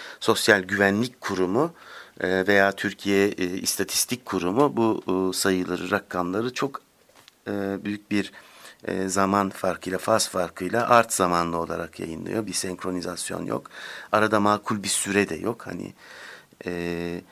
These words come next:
bu şeylerin, e, yaşanan olaylara ayna tutmak,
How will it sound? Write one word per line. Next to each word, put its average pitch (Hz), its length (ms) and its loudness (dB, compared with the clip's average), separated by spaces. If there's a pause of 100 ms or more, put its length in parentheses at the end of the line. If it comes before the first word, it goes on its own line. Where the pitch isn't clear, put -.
(320)
bu 101 360 2
şeylerin, 87 720 -2
e, 90 260 -4 (840)
yaşanan 92 480 2
olaylara 90 640 2
ayna 92 280 2
tutmak, 107 540 -6